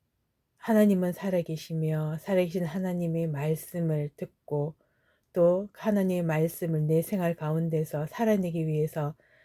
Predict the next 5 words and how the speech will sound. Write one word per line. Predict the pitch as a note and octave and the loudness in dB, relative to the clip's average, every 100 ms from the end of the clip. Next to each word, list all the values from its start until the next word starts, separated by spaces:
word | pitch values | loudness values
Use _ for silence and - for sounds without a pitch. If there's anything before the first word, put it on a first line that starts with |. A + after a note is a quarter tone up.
| _ _ | _ _
나는 | E3 E3+ E3+ F3+ F#3 | 0 2 2 0 -4
숨을 | - - F#3 F3 F3 | -12 -4 0 0 -2
쉬고 | - D#3 - D3 D3+ D#3+ _ _ _ _ | -4 -10 -6 -4 -4 -6 _ _ _ _
눈을 | E3 F3+ F#3 F#3 - | -2 2 2 0 -2
뜨고 | E3 D#3 D#3+ D#3 | -6 -4 -4 -4